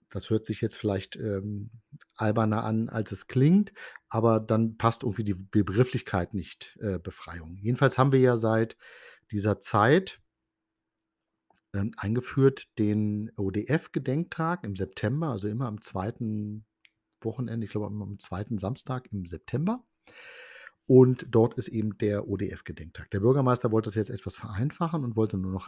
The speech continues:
einen Termin machen und wollte diesen am neunzehnten April haben, ne, an dem Tag. Und wenn dort Ferien sind, dann sollte es an dem darauffolgenden Wochenende sein.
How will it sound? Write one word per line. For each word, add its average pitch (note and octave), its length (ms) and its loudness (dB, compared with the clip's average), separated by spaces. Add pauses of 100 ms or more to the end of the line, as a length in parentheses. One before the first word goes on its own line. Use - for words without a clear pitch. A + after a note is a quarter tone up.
einen G#2+ 300 0
Termin C3 320 -2
machen C#3+ 260 -2
und A2 120 -4
wollte G#2+ 260 0
diesen A2 420 -4
am G2+ 280 -4
neunzehnten F#2+ 580 -6
April - 500 -6 (220)
haben, - 340 -10 (600)
ne, G#3+ 240 4
an G2+ 140 -4
dem F#2+ 180 -2
Tag. - 400 -10
Und F#2+ 240 -10 (480)
wenn G#2+ 260 2
dort A2 400 4
Ferien D3+ 400 2
sind, C#3+ 360 -2 (100)
dann A2+ 500 0
sollte G#2 340 -4
es G#2 440 -8
an F#2+ 180 -8
dem F#2 160 -8
darauffolgenden F2+ 640 -12
Wochenende E2+ 460 -16
sein. - 280 -20